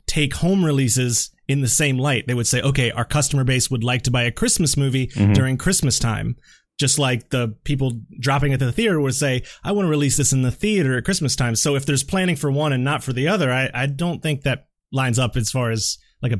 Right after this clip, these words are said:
Speaker 1: from a business sense. Like, I've, I see no difference between the two.
Speaker 2: Maybe, maybe. I think theatrical release has a lot more consideration because people get out of their homes and go somewhere. And they're not, so, and I, I will offer this as example.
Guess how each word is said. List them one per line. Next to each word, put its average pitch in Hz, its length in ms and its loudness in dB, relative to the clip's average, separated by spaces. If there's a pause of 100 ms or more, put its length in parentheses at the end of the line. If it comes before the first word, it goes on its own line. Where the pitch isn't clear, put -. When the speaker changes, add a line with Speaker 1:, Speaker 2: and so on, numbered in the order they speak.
Speaker 1:
from 135 240 -2
a 123 60 2
business 110 420 0
sense. - 380 -6
Like, 123 160 -4
I've, 143 260 -2
I 147 60 0
see 170 160 2
no 156 100 2
difference 127 400 0
between 113 300 0
the 107 80 -4
two. 101 240 -4 (160)
Speaker 2:
Maybe, 123 400 4 (100)
maybe. 98 400 4 (180)
I 95 140 4
think 98 340 0
theatrical 90 500 0
release 78 260 2
has 71 120 0
a 71 60 0
lot 71 320 0
more 73 160 0
consideration 71 640 0
because 71 280 0
people 69 560 -2
get 69 160 0
out 69 140 0
of 67 60 -2
their 65 160 -2
homes 67 300 -2
and 65 140 -2
go 64 260 -2
somewhere. 62 480 -8 (1500)
And 78 280 2
they're 76 260 2
not, 76 380 0
so, 110 220 2
and 110 160 2
I, 107 160 2
I 98 180 2
will 113 120 2
offer 98 280 0
this 87 320 0
as 78 520 0
example. 73 540 -2